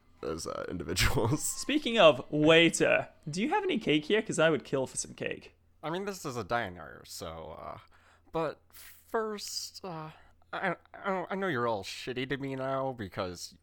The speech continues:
Speaker 3: you don't think I'm important or anything, but, uh, <sighs> I, I feel some magic. I, I really think we can work well together. And if I give you one more problem to solve, and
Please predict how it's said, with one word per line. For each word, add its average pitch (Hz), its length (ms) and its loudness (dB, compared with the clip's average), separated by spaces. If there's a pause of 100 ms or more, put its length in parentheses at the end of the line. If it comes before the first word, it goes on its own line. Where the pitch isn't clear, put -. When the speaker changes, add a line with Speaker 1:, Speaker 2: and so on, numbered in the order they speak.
(140)
Speaker 3:
you 107 100 -16
don't 107 180 -6
think 117 140 -6
I'm 101 100 -2
important 127 360 -4
or 139 80 -2
anything, 135 480 -8 (100)
but, 104 200 -4
uh, 101 240 -4 (600)
<sighs> - 420 -10
I, 156 100 -10 (120)
I 143 60 -8
feel 226 180 -4
some 190 220 -8
magic. 196 560 -6 (100)
I, 117 260 -8 (640)
I 123 60 0
really 170 260 -2
think 165 220 -6
we 175 120 -4
can 165 140 -10
work 165 220 -6
well 165 160 0
together. 92 580 -8 (380)
And 92 100 -16
if - 80 -12
I 110 80 -4
give 139 180 -6
you 101 100 -2
one 95 340 0
more 139 140 -4
problem 98 320 -4
to - 60 -18
solve, - 320 -10 (440)
and 87 160 -16